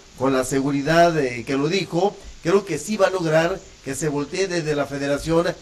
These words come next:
a ver a Sinaloa, y en la medida y proporción de los daños aquí ocasionados, por norma, así se van a cana-, canalizar los apoyos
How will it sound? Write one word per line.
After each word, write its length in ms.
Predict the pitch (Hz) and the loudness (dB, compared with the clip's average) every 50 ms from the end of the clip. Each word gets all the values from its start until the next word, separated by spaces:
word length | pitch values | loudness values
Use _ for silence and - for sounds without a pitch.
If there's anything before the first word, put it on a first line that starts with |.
| - - - - | -14 -20 -18 -8
a 120 | - 123 131 | -4 0 0
ver 140 | 160 170 190 | 2 2 0
a 60 | 190 | -2
Sinaloa, 720 | - 196 185 180 180 180 190 196 180 165 160 156 160 - - - - - - | -4 -6 -6 -4 -2 0 2 4 4 6 4 4 2 -4 -12 -18 -20 -6 -4
y 100 | 156 180 | -2 0
en 100 | 180 214 | 2 2
la 100 | 254 247 | 2 2
medida 340 | 240 226 180 214 214 202 | 2 0 0 0 0 0
y 40 | 220 | -2
proporción 500 | - 196 170 160 - - 123 - 175 180 | -2 -2 -2 0 0 -2 -2 -2 -4 0
de 100 | 185 202 | 2 2
los 140 | 175 151 143 | 4 4 4
daños 320 | 156 165 175 180 175 - | 2 2 2 0 -2 -4
aquí 160 | 151 143 - 160 | -6 -4 -2 -2
ocasionados, 760 | 160 156 170 160 143 165 170 170 170 151 147 156 160 - - - - - - - | -2 -2 -2 -2 0 2 4 4 6 6 4 2 2 -2 -6 -14 -20 -20 -20 -6
por 180 | - 160 170 165 | -2 0 0 2
norma, 440 | 175 220 220 - 170 185 196 196 - - - - - - | 2 2 2 2 0 0 0 -2 -2 -8 -16 -18 -8 -6
así 260 | 170 165 156 - 220 | -4 -4 -4 -6 -6
se 160 | 214 214 214 | -4 -2 -2
van 140 | 214 214 214 | 0 2 0
a 60 | - | 0
cana-, 340 | - 190 180 170 170 165 - - | 0 0 0 2 0 0 0 -2
canalizar 520 | 165 160 160 156 156 160 156 156 190 190 | -2 0 0 2 0 0 0 0 0 0
los 180 | 208 202 - 196 | 0 -2 -4 -4
apoyos 500 | 196 - 185 175 175 180 196 196 - | -4 -2 -2 -2 0 2 0 0 0